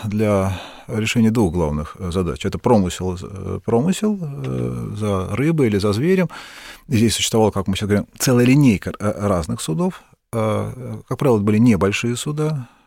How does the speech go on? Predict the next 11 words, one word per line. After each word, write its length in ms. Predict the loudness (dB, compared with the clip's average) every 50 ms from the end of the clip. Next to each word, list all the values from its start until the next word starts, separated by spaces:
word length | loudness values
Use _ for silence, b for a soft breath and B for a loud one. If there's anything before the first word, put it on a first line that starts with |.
| b _ -4
Мы 120 | -2 -2
бы 60 | 0
назвали 320 | 0 0 2 2 2 2 2
их 60 | 0
скорее 200 | 0 -2 0 0
сейчас 180 | 0 -2 -2
шлюпками, 480 | 0 2 2 0 0 0 -4 -4 -2 -2
наверное, 420 | -2 -2 -2 -2 -2 -2 -4 -4 B B B B B B B B B B -6
крупными 440 | -2 -2 -2 0 0 0 2 2 2
или 280 | 2 2 0 -2 -2 B B B
помельче. 600 | -2 0 2 2 0 0 -4 -4 -6 -6 -6 -10